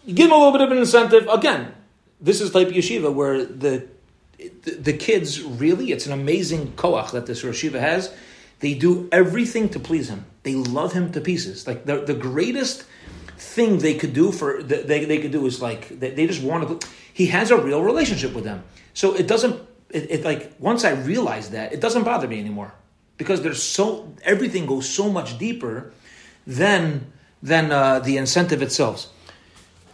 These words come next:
This pasuk is telling us a fascinating idea,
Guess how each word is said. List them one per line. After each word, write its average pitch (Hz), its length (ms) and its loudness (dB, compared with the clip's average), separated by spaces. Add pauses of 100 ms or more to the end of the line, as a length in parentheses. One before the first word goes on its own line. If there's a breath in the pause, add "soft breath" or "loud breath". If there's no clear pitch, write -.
(340)
This 190 300 4
pasuk 220 360 0
is 147 140 -2
telling 185 220 2
us 131 100 -2
a 139 60 -4
fascinating 147 580 2
idea, 110 400 -2